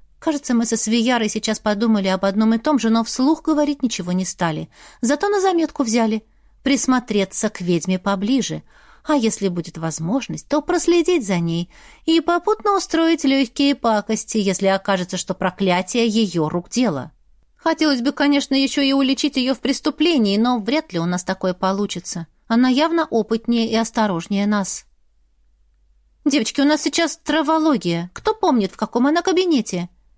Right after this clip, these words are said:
поинтересовалась рыженькая. Ее простодушное лицо вызывало умиление, да и на вид я бы ей старше пятнадцати не дала. Умом понимала, будь она такого возраста, ее бы никто не пригласил в академию,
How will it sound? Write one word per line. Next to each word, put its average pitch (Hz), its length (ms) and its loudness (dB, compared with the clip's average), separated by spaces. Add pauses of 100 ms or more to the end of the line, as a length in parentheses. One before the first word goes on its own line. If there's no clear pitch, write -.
(240)
поинтересовалась 220 800 0
рыженькая. 170 760 -2 (840)
Ее 285 280 2
простодушное 269 720 0
лицо 277 360 2
вызывало 247 560 0
умиление, 214 800 2
да 226 120 0
и 285 120 4
на 294 160 4
вид 311 220 0
я 285 160 2
бы 214 100 0
ей 214 220 0
старше - 360 -4
пятнадцати 226 580 -2
не 240 120 2
дала. 226 400 0 (540)
Умом 311 380 4
понимала, 269 600 4
будь 233 240 -2
она 240 120 0
такого 240 400 0
возраста, 247 480 -2
ее 240 300 2
бы 254 140 2
никто 269 280 2
не 277 140 4
пригласил 311 560 0
в 202 60 0
академию, 208 680 0